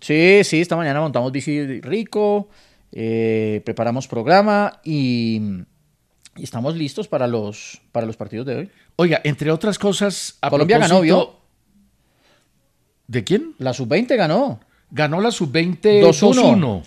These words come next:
Speaker 1: Goles de Amaya y Montaño.
Speaker 2: Sí, eh, Johan Amaya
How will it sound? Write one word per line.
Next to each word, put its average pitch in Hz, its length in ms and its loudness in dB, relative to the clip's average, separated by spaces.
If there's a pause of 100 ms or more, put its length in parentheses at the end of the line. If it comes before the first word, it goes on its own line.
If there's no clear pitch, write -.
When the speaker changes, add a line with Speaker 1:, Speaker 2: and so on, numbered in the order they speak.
Speaker 1:
Goles 156 300 2
de 185 100 6
Amaya 160 340 4
y 202 80 4
Montaño. 156 600 2
Speaker 2:
Sí, 160 600 -2
eh, 147 840 0 (120)
Johan 202 280 4
Amaya 190 480 2